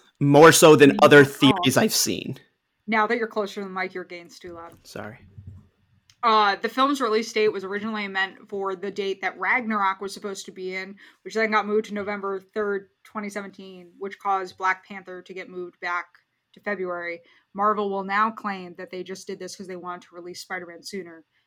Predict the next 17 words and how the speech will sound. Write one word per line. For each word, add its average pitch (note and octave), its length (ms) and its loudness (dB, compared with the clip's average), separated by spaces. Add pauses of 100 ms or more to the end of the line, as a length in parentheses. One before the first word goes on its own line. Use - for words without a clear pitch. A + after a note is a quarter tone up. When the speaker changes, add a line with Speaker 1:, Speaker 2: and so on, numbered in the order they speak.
(280)
Speaker 2:
No, F3+ 260 -8
they F3 100 -6
wanted F3+ 280 -6
to - 40 -20
put, F3+ 220 -10 (240)
push - 240 -8
Black E3+ 260 -6
Panther D#3+ 280 -12
to E3+ 120 -12
a E3 80 -10
February E3 460 -16
release B2+ 380 -16
so F#3 100 -16
they E3 100 -14
wouldn't E3 240 -18
lose D3+ 180 -18
money. - 340 -18